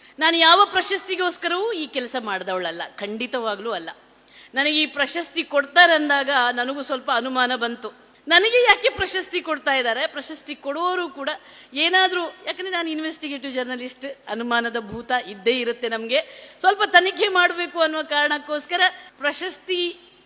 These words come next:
ಬಂದಿದೆ ಅಂತ ನನಗೆ ದಿನೇಶ್ ಗಾಣಿಗ ಅವರು ಮತ್ತೆ ರವಿ ಅವರು ನನಗೆ ಹೇಳಿದಾಗ, ತಗೋಬೇಕಾ ಬೇಡವಾ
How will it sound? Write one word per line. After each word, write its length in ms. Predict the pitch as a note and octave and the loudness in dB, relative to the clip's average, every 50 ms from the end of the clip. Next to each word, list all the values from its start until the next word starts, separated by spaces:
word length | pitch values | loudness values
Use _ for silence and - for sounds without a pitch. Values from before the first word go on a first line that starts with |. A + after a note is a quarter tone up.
| - G#3+ | -12 -6
ಬಂದಿದೆ 540 | A3+ C4 C#4 D4+ D#4+ E4+ F4+ F4+ F#4 F#4+ F#4+ | -4 -2 -2 -2 -2 -2 -2 -2 0 2 2
ಅಂತ 240 | F4+ D#4+ D#4+ - D#4+ D#4 | 2 2 0 -2 -2 -2
ನನಗೆ 720 | D4+ C#4+ C#4+ C#4+ C#4+ C4+ D4 D#4 E4+ F#4 - - - - - _ - - G3+ | -2 -4 -6 -6 -6 -4 -4 -4 -4 -4 -8 -12 -20 -20 -20 _ -20 -20 -14
ದಿನೇಶ್ 320 | G3 C4 B3+ C#4+ D#4 D#4+ A#3+ | -10 -6 -4 -4 -4 -4 -4
ಗಾಣಿಗ 340 | B3+ C#4 C4+ C4+ C4 B3+ C4 C4 | -6 -6 -4 -4 -4 -2 -2 0
ಅವರು 280 | C4 C4+ C#4+ D#4+ F#4+ | 0 0 0 -2 -4
ಮತ್ತೆ 440 | D#4+ C4 A#3+ A#3+ - - C4 A3 - - | -6 -6 -8 -8 -6 -4 -6 -6 -6 -6
ರವಿ 240 | - G#3+ A#3 C4 C#4+ | -6 -4 -2 0 2
ಅವರು 240 | C#4+ C4+ C4+ C4 C4 | 4 4 4 2 0
ನನಗೆ 260 | A#3 A#3 A3+ A3 G#3+ | -2 -6 -6 -6 -6
ಹೇಳಿದಾಗ, 420 | G#3+ A#3+ C4 C4 C4 C#4 D4+ D4 C#4 A#3 B3 B3 - - - - - - - _ _ _ _ _ _ _ _ _ _ _ _ _ | -4 -4 -2 -2 -2 -2 -2 -2 -2 -2 -4 -4 -8 -14 -20 -20 -20 -20 -20 _ _ _ _ _ _ _ _ _ _ _ _ _
ತಗೋಬೇಕಾ 720 | - E4 D#4+ F4+ F#4+ F#4+ F#4+ F4+ F4 - E4 E4+ E4 E4 D#4 | -4 -2 0 0 0 0 0 -2 0 0 2 2 2 2 0
ಬೇಡವಾ 560 | C4 D4 D4+ D4+ D4+ C#4+ C#4+ C#4 C4+ C4 | 0 2 2 2 2 2 2 2 2 2